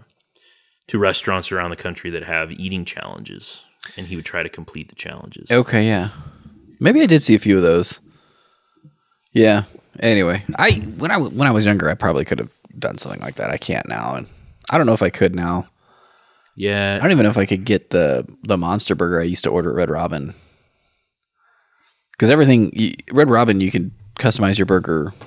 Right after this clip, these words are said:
Speaker 2: like,
Speaker 1: Yeah.
Speaker 2: however you want to.
Speaker 1: Right.
Speaker 2: If they have the ingredients, they will do it for you. And so I got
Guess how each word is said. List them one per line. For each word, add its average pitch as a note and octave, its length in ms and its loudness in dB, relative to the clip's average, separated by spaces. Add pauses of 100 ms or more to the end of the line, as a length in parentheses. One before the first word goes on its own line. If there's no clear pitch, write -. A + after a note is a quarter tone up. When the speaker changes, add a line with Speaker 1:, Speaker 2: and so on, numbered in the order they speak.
(640)
Speaker 2:
like, G2+ 140 -2
Speaker 1:
Yeah. G#2 180 4
Speaker 2:
however A#2+ 260 4
you G2+ 140 6
want G#2+ 260 4
to. A#1+ 320 -2
Speaker 1:
Right. G2 200 -6 (460)
Speaker 2:
If G#2+ 100 -6
they G2+ 100 2
have A#2 160 2
the A2+ 80 4
ingredients, G2+ 400 2
they G#2 140 4
will F#2 80 4
do F#2 180 4
it - 80 0
for C2+ 180 -2
you. G#1+ 260 -8 (760)
And F2+ 160 0
so F2+ 600 6
I E2+ 80 2
got F#2+ 380 0